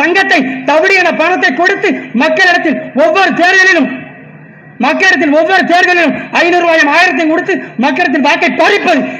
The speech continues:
இது திராவிட கட்சிகள் இன்றல்ல நேற்றல்ல ஐம்பது வருஷமா செய்கிற சூழ்ச்சி. உன் உரிமை திட்டமிட்டு மறுக்கப்படுகிறது, உன்னுடைய உரிமை திட்டமிட்டு அழிக்கப்படுகிறது, உன் வாழ்விடங்கள் அழிக்கப்படுது, உன்னுடைய வளம், உன்னுடைய காட்டு வளம், கனிம வளம், நீர் வளம், நில வளம் எல்லாவற்றும்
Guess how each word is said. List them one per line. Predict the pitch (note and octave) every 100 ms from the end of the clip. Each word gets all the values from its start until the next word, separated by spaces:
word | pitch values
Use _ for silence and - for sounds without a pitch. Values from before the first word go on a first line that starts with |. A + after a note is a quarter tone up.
| - C4+
இது | G#3+ C#4
திராவிட | E4 F4+ D#4
கட்சிகள் | D#4+ - D#4 D4+
இன்றல்ல | E4+ F4+ E4 D#4+
நேற்றல்ல | F4 F4+ D#4+ G#3 G#3 - G#3+
ஐம்பது | D4 E4 D#4+ D#4+
வருஷமா | D#4+ F4
செய்கிற | D#4+ D4+ C4+
சூழ்ச்சி. | F4 C4+ B3+ - - - - - - - -
உன் | C#4 C4+
உரிமை | F#4 G4 D#4 G3 -
திட்டமிட்டு | E4 - F4 F4+ F#4
மறுக்கப்படுகிறது, | D#4+ F4 F#4 F4+ F4 D#4+ A#3+ - -
உன்னுடைய | C#4+ E4 E4+ C#4 - - - D#4
உரிமை | F#4+ G4+ C4+
திட்டமிட்டு | C#4 F4 F4 C#4+
அழிக்கப்படுகிறது, | E4 E4 G4 E4+ D#4+ C#4 A3+ - - C4+
உன் | C4+
வாழ்விடங்கள் | D4+ F4 F4 F4 D4
அழிக்கப்படுது, | D#4+ F4 F4 D#4+ C4 - -
உன்னுடைய | C4+ D#4+ D4
வளம், | C#4+ F#4+ C#4+ B3+ -
உன்னுடைய | C#4+ D#4
காட்டு | D#4 E4+ F#4
வளம், | F4 D#4+
கனிம | D#4 F4+ F#4
வளம், | E4 D4+
நீர் | F4+ G4
வளம், | F4 D#4
நில | F4 G4
வளம் | F#4+ D4 - - - A3+
எல்லாவற்றும் | D#4 F4 E4 E4 F#4